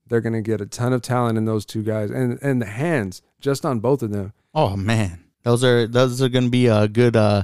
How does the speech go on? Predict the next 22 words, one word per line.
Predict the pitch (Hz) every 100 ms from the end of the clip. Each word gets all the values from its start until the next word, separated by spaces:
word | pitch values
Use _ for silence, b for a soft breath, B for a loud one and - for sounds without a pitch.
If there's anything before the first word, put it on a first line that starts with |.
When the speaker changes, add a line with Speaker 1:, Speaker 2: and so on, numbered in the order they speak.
| -
Speaker 2:
wide | 120 117
receiver | 113 135 117
duos | 110 123 120 113 107
that | 113 113
we |
can | 113 113
say | - 120 110
came | - 117 113
out | 110
of | -
Pinal | 113 107 107
County, | - 117 107 107 104
and | 101
I | 101
can't | 120 107
wait | 107 -
to |
see | - 110
what | 101 104
those | 101 -
two | 110 98
do, | 107 104